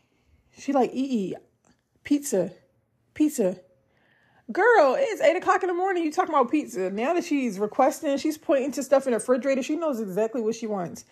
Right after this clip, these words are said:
And I'm not even mad at that. We love a woman who knows exactly what she wanna eat and what she want.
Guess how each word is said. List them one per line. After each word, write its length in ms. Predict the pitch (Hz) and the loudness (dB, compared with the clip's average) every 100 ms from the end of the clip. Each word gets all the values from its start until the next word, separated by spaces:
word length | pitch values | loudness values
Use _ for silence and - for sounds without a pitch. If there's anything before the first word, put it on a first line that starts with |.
| - - - | -20 -18 -8
And 120 | 233 | -4
I'm 60 | 349 | 0
not 160 | 339 | 0
even 240 | 311 233 226 | 2 2 4
mad 180 | 226 202 | 2 2
at 100 | 196 | 2
that. 120 | 180 | 0
We 120 | 247 | 2
love 180 | 254 240 | 2 2
a 40 | |
woman 260 | 220 214 202 | 2 0 -2
who 100 | 214 | -2
knows 280 | 202 196 180 | 0 -2 -2
exactly 380 | 165 202 233 | -2 0 0
what 140 | 220 202 | -2 -4
she 120 | - | -4
wanna 200 | 226 208 | -4 -4
eat 160 | 202 156 | -4 -4
and 80 | |
what 120 | 180 - | -4 -4
she 120 | 247 | -4
want. 380 | 220 185 165 | -2 -4 -8